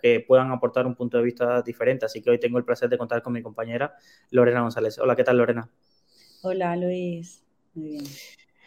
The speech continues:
Speaker 1: Pues nada, quien seguro que la conocéis desde hace muchísimos años en Rankia, es un, nuestra especialista en todo el tema de financiación, hipotecas, depósitos, es decir,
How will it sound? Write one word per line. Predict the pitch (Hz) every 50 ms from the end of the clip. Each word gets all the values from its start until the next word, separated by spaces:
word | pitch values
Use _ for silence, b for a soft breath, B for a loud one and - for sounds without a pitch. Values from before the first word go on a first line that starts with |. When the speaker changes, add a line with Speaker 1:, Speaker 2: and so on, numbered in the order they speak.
| b b b b b _ _
Speaker 1:
Pues | _ 135 131 120 117 120
nada, | 139 135 123 120 120
quien | - 123 120 120 117 117 117 113
seguro | - 127 123 139 147 147
que | 143
la | 143 139
conocéis | 135 139 131 127 - 139 143 139
desde | 139 127
hace | 123 123 139 127
muchísimos | 123 120 - 139 127 143 127 127 123
años | 139 127 127 127 120 117 120 - -
en | 143 127 123 123 123 120 120
Rankia, | 139 143 156 151 170 185 180
es | 165 139 131
un, | 127 123
nuestra | 127 127 120 - 123
especialista | - - 127 - - 117 127 131 127 131
en | 123 117 117
todo | 123 123 123 123
el | 123 117 120
tema | 127 123 123 120 120
de | 117 123 123 123 120 120 120 B B B B B _
financiación, | - 127 123 123 120 123 123 113 - 156 156 160
hipotecas, | 160 139 - 123 113 - 151 147 147 147 143 131
depósitos, | 131 113 - - 147 143 - 139 135 147 139 139 139 131
es | 120 127
decir, | 127 - 131 123 113 B